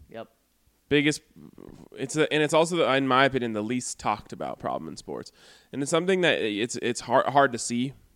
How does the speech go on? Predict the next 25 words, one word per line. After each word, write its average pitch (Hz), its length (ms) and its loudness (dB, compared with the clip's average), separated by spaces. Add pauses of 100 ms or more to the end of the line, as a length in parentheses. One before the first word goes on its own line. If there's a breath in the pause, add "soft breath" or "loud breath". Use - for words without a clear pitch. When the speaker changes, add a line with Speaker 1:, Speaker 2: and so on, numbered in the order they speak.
Speaker 2:
probably 131 280 2
from 127 160 -6
the 113 100 0
outside. 113 440 2
So 113 100 2
I 104 60 4
think 104 180 -2
that's 98 280 0
why. 98 380 2 (540 soft breath)
Uh, 92 320 0
and 104 340 -2
I 139 140 6
like 139 200 4
Shane 113 240 -2
a 98 60 -4
lot 95 280 0
as 90 320 -4
a 95 60 -6
person, 120 460 -4 (460 soft breath)
but 110 320 2
as 107 440 -2
I, 101 320 0
as 110 160 -2
an 110 80 -6
evaluator 117 920 2